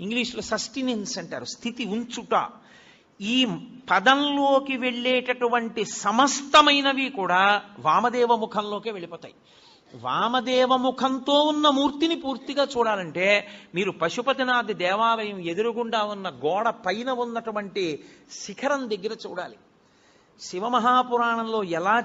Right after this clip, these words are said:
చెప్పారో అలాగే కల్పవృక్షం కింద కూర్చుని, ఎడమ తొడ మీద పార్వతీదేవిని పెట్టుకుని ఎంత సంతోషంగానో, ఎంత నవ్వుతూ ఉంటాడో.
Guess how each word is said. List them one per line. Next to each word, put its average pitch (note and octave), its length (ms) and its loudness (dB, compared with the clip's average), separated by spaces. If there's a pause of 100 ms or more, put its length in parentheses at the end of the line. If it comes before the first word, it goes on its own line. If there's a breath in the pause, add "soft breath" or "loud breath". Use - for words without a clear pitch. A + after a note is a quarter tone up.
చెప్పారో G#3 520 -2
అలాగే E3+ 580 2
కల్పవృక్షం A#3+ 840 -4
కింద G#3 220 -8
కూర్చుని, G3 720 -6 (440 loud breath)
ఎడమ F#3 300 2
తొడ C4 220 0
మీద G#3+ 200 -6
పార్వతీదేవిని G#3+ 1000 -4
పెట్టుకుని F#3 640 -8
ఎంత F3 460 -4
సంతోషంగానో, G#3 1300 -2
ఎంత - 460 -8
నవ్వుతూ G#3+ 520 0
ఉంటాడో. F#3 440 -2